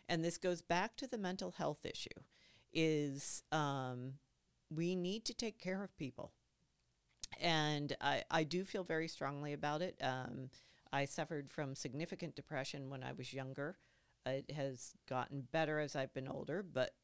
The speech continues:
um, there have definitely been times where I have been rock bottom low. And, uh, you know, through periods of stress and, and, you know, in full transparency, this spring, I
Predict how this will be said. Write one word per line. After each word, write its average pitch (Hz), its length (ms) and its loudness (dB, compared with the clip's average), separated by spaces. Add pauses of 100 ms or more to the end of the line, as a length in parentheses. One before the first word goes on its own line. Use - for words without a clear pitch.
(140)
um, 135 480 0
there 123 160 2
have 135 160 -2
definitely 131 320 -2
been 123 240 -2
times 139 500 -4
where 123 180 0
I 117 120 2
have 127 240 -4
been 127 180 -2
rock 123 360 -2 (100)
bottom 120 360 0
low. 127 420 0 (580)
And, 139 680 0 (100)
uh, 123 640 -2 (380)
you 139 160 -6
know, 135 280 -2 (140)
through 143 220 -2
periods 147 420 -2
of 123 100 -4
stress - 720 -2
and, 131 480 -2
and, 127 440 -6 (680)
you 143 140 -4
know, 135 160 -2
in 135 80 -4
full 151 240 0
transparency, 143 760 -4
this 131 140 -4
spring, 139 560 -4
I 120 300 -4